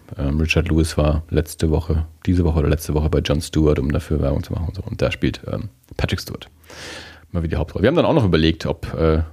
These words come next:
ob eigentlich, äh, Patrick Stewart und Ian McKellen gerade noch irgendwie ihren, ihren Godot in, in, in England spielen oder nicht. Haben wir aber zumindest nicht gesehen. Da hingen gerade keine Plakate rum. Aber ja,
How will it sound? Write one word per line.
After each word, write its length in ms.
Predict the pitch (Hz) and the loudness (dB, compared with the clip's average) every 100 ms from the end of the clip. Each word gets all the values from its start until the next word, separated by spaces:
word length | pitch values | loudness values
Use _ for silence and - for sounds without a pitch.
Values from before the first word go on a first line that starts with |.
| - | -8
ob 160 | - - | -8 -2
eigentlich, 440 | 82 80 78 - | 0 0 0 -2
äh, 280 | 80 80 80 - _ _ | -2 0 -2 -8 _ _
Patrick 260 | - 82 85 | -2 0 -2
Stewart 280 | - 92 80 | 2 4 4
und 100 | 76 | 2
Ian 160 | 85 | 2
McKellen 480 | 76 - 80 80 73 | 0 0 0 0 -2
gerade 320 | - 80 - | -4 -4 0
noch 260 | 82 - - | 0 0 -4
irgendwie 360 | 78 76 82 80 | 0 2 0 -2
ihren, 320 | 82 78 73 | 0 2 2
ihren 300 | - 78 73 | 2 0 2
Godot 420 | 76 76 73 80 80 | 2 2 4 2 0
in, 280 | 95 - 87 - | -2 0 0 0
in, 280 | 82 98 98 | 0 0 -2
in 120 | 85 | 0
England 320 | - 85 78 | 2 2 2
spielen 400 | - - 80 90 - | -2 0 0 0 -2
oder 160 | 87 | 0
nicht. 300 | 85 90 - - - - - - - - | 2 0 -4 -18 -16 -14 -14 -16 -16 0
Haben 140 | 90 | 2
wir 80 | 76 | 4
aber 120 | 71 | 2
zumindest 440 | - - - - - | -2 -4 -6 -8 -4
nicht 300 | - - - | -4 -4 -10
gesehen. 340 | - - - - | -6 -4 -6 -8
Da 120 | - - | -6 -2
hingen 140 | 82 | -2
gerade 180 | 82 - | -2 -2
keine 220 | 90 - | -6 -6
Plakate 400 | - - 104 - | -10 -12 -14 -12
rum. 180 | - 87 | -12 -2
Aber 340 | 104 101 90 - - - 254 | 4 4 2 -2 -12 -8 -4
ja, 180 | - - | -2 -4